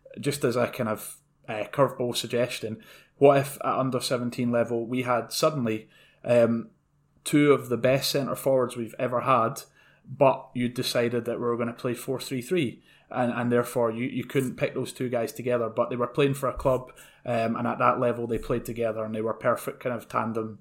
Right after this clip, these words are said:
duo strikers? Or what if you had, um, some, you know, a coach that was really, really high regarded, quite young, and, and he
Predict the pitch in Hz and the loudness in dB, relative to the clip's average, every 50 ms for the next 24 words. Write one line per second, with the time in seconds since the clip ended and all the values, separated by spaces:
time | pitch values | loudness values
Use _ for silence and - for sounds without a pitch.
0 | _ - - 123 117 117 113 104 - - - 120 123 120 - 120 110 - - - | _ -8 -4 -2 -2 0 -2 -4 -4 -2 -2 0 0 0 -2 -4 -4 -6 -10 -16
1 | - - - - - - 147 147 143 131 127 135 127 123 135 - - 127 117 127 | -18 -20 -20 -4 4 8 8 8 8 8 6 4 2 2 0 0 -2 -2 0 2
2 | 123 120 117 - - - - - _ _ _ - 127 123 123 123 117 117 117 113 | 2 2 0 -2 -6 -12 -20 -20 _ _ _ 0 4 6 8 8 6 4 2 -2
3 | 95 - - - - 127 120 120 110 95 - _ _ - 139 127 110 110 - - | -6 -8 -6 -2 0 0 0 -2 -4 -8 -12 _ _ -6 -4 -4 -4 -4 0 2
4 | 156 160 151 - - - - - _ _ _ - _ - 127 123 101 123 127 113 | 2 2 2 0 -4 -6 -8 -10 _ _ _ -20 _ -4 -4 -2 -2 -2 -4 -6
5 | - - - _ _ 120 127 135 143 143 139 139 135 131 127 120 127 127 123 123 | -6 -10 -14 _ _ -2 2 4 4 4 4 4 4 2 2 2 2 2 2 2
6 | 123 120 127 131 135 135 131 139 131 123 123 - - - - 127 120 98 101 131 | 0 2 4 4 4 4 4 2 0 -2 -2 -8 -10 -4 -2 0 0 2 2 2
7 | 127 131 127 127 123 - 120 117 113 - 123 120 120 - - 135 135 131 123 - | 2 2 2 -2 -2 -2 -4 -4 -4 -4 -4 -4 -4 -4 -4 -4 -4 -4 -4 -8